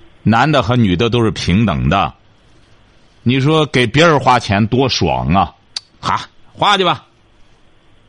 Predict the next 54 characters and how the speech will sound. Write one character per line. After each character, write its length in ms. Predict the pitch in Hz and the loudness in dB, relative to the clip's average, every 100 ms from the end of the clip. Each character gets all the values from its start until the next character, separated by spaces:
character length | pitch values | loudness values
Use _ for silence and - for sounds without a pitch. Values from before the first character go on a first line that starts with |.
| _ | _
你 160 | - 95 | -4 -2
看 120 | 123 | 0
那 120 | 131 | 0
多 200 | 117 156 | 0 0
大 280 | 151 151 110 | 2 2 2
气 300 | 95 - 87 | 0 -2 0
啊！ 120 | 78 73 | 0 2
你 140 | 135 | 2
也 180 | 185 135 | 2 0
知 160 | 135 | -2
道 280 | 123 113 90 | 0 0 0
花 280 | 87 135 127 | -2 -2 -2
钱 300 | 117 98 104 | -2 -2 0
的 100 | 117 | 0
那 120 | 104 | 0
种， 260 | 95 92 92 - - - _ _ _ | 0 0 -2 -6 -20 -20 _ _ _
给 140 | - 143 | -2 0
女 280 | 131 104 | 2 2
友 200 | 98 127 | 2 2
或-， 260 | 120 123 113 | 0 -2 -2
给， 220 | - 117 | 0 -2
给， 260 | 95 113 107 | 0 -2 -2
给 240 | - 110 110 | 0 0 0
这 160 | 139 | 0
个 260 | 110 107 104 | 2 2 2
女 220 | 98 98 | 2 0
朋 180 | 92 123 | 0 0
友 120 | 123 | 0
花 260 | - 127 120 | 0 -2 -2
钱 280 | - 101 | -2 0
的 100 | 117 | 0
那 140 | 101 95 | 0 0
种， 300 | 85 85 85 _ _ _ - _ _ _ - | 0 -2 -4 _ _ _ -18 _ _ _ -4
那 100 | 117 | -2
种 160 | 104 | 0
状 240 | 98 147 107 | 0 0 0
态 180 | - 117 | -2 -4
特 260 | - 127 110 | -2 -4 0
别 140 | 110 | 0
帅。 400 | - 139 90 - _ _ _ _ _ | -2 -2 -2 -6 _ _ _ _ _
那 120 | 208 | 0
么 100 | 220 | 4
女 320 | 202 139 123 | 4 2 0
孩 140 | 117 135 | 0 0
儿 100 | 190 | 0
给 160 | 139 | 0
男 320 | 107 104 170 160 | 2 2 2 2
孩 60 | |
儿 100 | 123 | 0
花 220 | 143 135 | 0 -2
钱 200 | 117 101 | 0 0
的 120 | 117 107 | 0 0
那 120 | 104 | 0
种 320 | 87 85 | 0 0